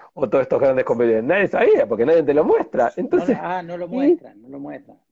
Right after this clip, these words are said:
Speaker 2: Claro.
Speaker 1: en e-, y en ese momento no, eh, te-,
Speaker 2: Puede ser.
Speaker 1: hay un tiempo. Por eso tardó tanto en, en conocerse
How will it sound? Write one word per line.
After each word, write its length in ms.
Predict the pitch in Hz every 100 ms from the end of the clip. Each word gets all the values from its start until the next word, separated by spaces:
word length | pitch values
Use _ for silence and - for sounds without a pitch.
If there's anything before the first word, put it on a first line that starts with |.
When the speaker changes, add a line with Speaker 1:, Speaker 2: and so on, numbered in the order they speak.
| _ -
Speaker 2:
Claro. 240 | 143 143
Speaker 1:
en 140 | 151
e-, 120 | 160 165
y 260 | 156 156 147
en 60 |
ese 180 | 139 214
momento 360 | 147 143 170 135
no, 420 | 160 170 139 110 147
eh, 220 | 170 170
te-, 80 | 147
Speaker 2:
Puede 160 | 139 139
ser. 220 | - 147
Speaker 1:
hay 120 | 175
un 220 | 180 147
tiempo. 640 | 196 208 226 151 110 110 - _ _
Por 140 | - -
eso 160 | 277
tardó 380 | 175 156 156 156
tanto 600 | 185 156 147 113 135 143
en, 320 | 135 120 117 _
en 400 | 113 104 101 98
conocerse 1040 | 117 110 107 - 156 135 - 113 104 -